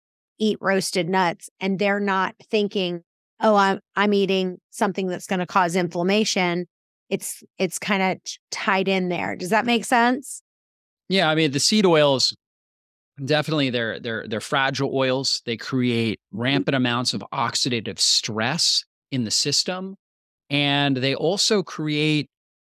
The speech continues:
Speaker 2: uh, they, they drive up basically, uh, inflammatory mediators on the cell. And so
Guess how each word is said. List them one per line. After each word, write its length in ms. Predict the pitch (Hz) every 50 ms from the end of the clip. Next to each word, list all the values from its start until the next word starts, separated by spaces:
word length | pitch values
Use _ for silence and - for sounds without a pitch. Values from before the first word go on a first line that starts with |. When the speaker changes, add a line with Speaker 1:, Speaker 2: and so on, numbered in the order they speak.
| _ -
Speaker 2:
uh, 160 | 139 139 135
they, 120 | 143 151
they 180 | 147 139 156 143
drive 420 | 120 123 120 147 156 170 165 139
up 220 | 156 151 151 - _ _ _ _ _ _ _ _ -
basically, 680 | 123 135 139 - - 147 - 143 143 143 139 135 127
uh, 220 | 113 113 113 104 101 -
inflammatory 640 | 143 139 - - - 143 143 147 147 - - 156 135
mediators 800 | 117 120 127 139 143 139 135 123 107 92 92 85 98 - - -
on 180 | - 120 117
the 60 | 104
cell. 420 | - - - 175 180 147 92 78 87
And 160 | 98 98 101
so 420 | - - 135 123 117 107 110 117